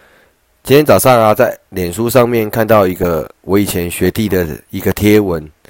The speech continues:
让我觉得非常的有趣。贴文的内容是什么？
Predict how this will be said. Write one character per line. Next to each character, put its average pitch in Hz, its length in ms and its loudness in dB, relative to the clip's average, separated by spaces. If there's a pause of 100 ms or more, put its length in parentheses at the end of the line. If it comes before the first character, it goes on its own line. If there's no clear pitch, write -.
(260)
让 107 140 2
我 92 60 -6
觉 92 120 -6
得 95 60 0
非 104 240 2
常 85 180 -4
的 85 80 -4
有 82 220 -6
趣。 82 320 -8 (920)
贴 160 160 4
文 151 100 6
的 127 100 4
内 143 140 4
容 123 180 4
是 127 60 0
什 113 140 0
么？ 87 240 -6